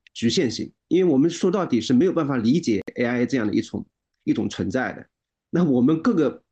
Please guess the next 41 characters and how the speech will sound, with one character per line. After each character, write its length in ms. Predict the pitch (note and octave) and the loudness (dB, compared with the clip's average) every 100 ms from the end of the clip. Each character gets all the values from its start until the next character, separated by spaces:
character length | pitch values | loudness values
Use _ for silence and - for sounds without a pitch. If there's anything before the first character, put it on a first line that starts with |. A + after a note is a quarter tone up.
| _ _ _ _ | _ _ _ _
版 220 | - C#3+ D#3+ | -4 -2 0
本， 220 | A2+ G#2+ | -2 -4
就 120 | B2 | -4
是 140 | A2+ A#2+ | -2 0
我 140 | G#2 | 2
们 200 | G#2 A#2+ | 2 2
在 160 | B2 A#2+ | 2 0
用 140 | B2+ | 0
它 100 | B2 | 0
创 240 | B2 D#3+ | -2 -2
作 160 | A#2 G2+ | 0 0
也 80 | G2 | -2
好， 100 | F#2+ | -4
还 120 | B2 | -4
是 80 | A2+ | 0
我 60 | |
们 140 | G#2+ A2 | 2 2
今 140 | C3 | 2
天 80 | B2+ | 2
在 120 | B2+ | 0
它 140 | B2 A#2+ | -4 -6
谈 240 | - G#2+ | -6 -2
论 160 | C3 A2+ | 0 2
也 100 | G2 | -2
好， 140 | - - | -8 -16
其 180 | - C3 | -8 -2
实 100 | D3+ | 0
都 220 | - E3 | 2 0
是 220 | D#3+ C#3+ | 2 -2
在 180 | - C3 | -2 0
以 140 | A#2+ | 2
我 180 | B2+ F#2 | 2 0
们 340 | F2+ G2+ C3 C4+ _ - - - | 0 2 2 0 _ -20 -10 0
能 180 | B2 C#3+ | 0 2
够 160 | F3+ | 0
看 260 | - A3 C3 | 0 -2 0
到 100 | A#2 | 0
的 80 | G#2+ | -2
方 240 | - A#2 | -2 -2
式 320 | A#2+ - G2+ - _ _ _ | -2 -4 -6 -6 _ _ _
在 360 | F#3+ C#3 - | -4 -4 -6